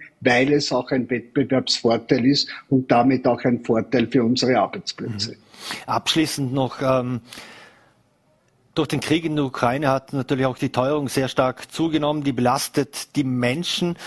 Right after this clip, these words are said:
Speaker 2: Ähm, wie sehen Sie das? Wie sehr sollten die Europäische Union, kann die Europäische Union als auch die Republik zum Teil eingreifen, eingreifen auch in den Markt? In Österreich wurde viel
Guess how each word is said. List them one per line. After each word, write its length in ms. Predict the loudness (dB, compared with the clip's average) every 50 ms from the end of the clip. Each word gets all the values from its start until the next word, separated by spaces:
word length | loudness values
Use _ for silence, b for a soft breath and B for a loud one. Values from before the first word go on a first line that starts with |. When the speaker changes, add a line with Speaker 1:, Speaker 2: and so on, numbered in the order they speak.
| B B B B -4 0
Speaker 2:
Ähm, 460 | 2 2 2 2 0 -2 -4 -8 -12 _ _ _ _ -14 -8
wie 140 | -4 -2 -2
sehen 520 | 0 0 0 2 2 2 2 2 0 -2
Sie 200 | -2 0 0 2
das? 400 | 2 2 2 0 -2 -6 -6 -6
Wie 120 | -4 -4 -2
sehr 440 | -2 0 2 2 4 2 2 0 -4 -10
sollten 960 | -12 -10 -6 -2 0 0 0 -2 -6 -12 _ -8 -6 -4 -4 -4 -6 -8 -12 _ -8
die 60 | -4 -4
Europäische 640 | -4 -4 -6 -4 0 0 2 2 0 -2 -2 -2
Union, 320 | -2 -2 0 0 -2 -2 0
kann 200 | -2 -2 0 0
die 80 | 0
Europäische 560 | 2 2 0 0 0 -2 -2 -2 -2 -4 -4 -2
Union 300 | -2 0 0 -2 -2 0
als 280 | 0 0 0 0 0
auch 120 | 0 -2 -2
die 140 | -2 -2
Republik 720 | 0 0 -2 -2 -4 -8 -4 -2 0 0 -2 -2 -6 -8 -4
zum 160 | -4 -4 0
Teil 380 | 2 2 2 2 0 -2 -4 -4
eingreifen, 680 | -2 -2 -2 -2 -2 -2 0 0 2 0 0 -4 -4 -4
eingreifen 560 | -2 -2 -2 0 2 2 2 2 0 -2 -4
auch 160 | -4 -4 -2
in 100 | -2 -2
den 80 | -2 0
Markt? 420 | 0 2 2 2 2 0 -2 -6
In 60 | -6 -4
Österreich 420 | -2 -2 -2 0 -2 -2 -2 -2
wurde 200 | -4 -4 -4 -4
viel 300 | -4 -2 -2 -2 -2